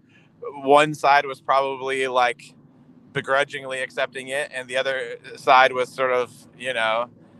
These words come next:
maybe sneering or rolling their eyes and accepting it. But in the end,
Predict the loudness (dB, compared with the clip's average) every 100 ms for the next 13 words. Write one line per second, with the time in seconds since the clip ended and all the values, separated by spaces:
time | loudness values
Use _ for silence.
0 | -20 -20 _ -6 -4 -6 -16 -10 -6 -4
1 | -4 -2 0 0 -2 -4 0 2 2 -2
2 | -10 -12 -10 -10 -10 -10 -10 -12 -12 -12
3 | _ _ _ _ -2 0 0 -2 -2 -4
4 | -10